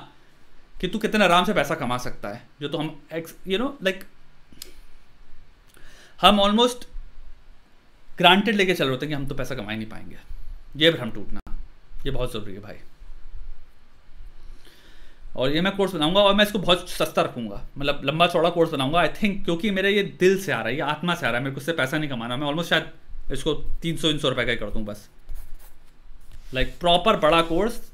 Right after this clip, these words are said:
लेकिन हर कोई अफोर्ड कर पाए। और इसमें मैं पूरी सारी ट्रिक्स जितनी है YouTube की भाई,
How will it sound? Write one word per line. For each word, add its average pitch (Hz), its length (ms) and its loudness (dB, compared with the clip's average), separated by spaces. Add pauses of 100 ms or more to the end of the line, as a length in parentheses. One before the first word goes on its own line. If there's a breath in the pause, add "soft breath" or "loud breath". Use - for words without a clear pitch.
(240)
लेकिन 170 400 0
हर 165 160 4
कोई 175 160 2
अफोर्ड 135 300 0
कर 117 100 -6
पाए। 98 260 -14 (3250)
और 113 260 -4
इसमें 175 180 -6
मैं 175 80 -2
पूरी 202 420 0
सारी 180 380 4
ट्रिक्स 165 300 -2
जितनी 156 260 2
है 147 80 -4
YouTube 131 260 -2
की 143 80 -4
भाई, 110 220 -8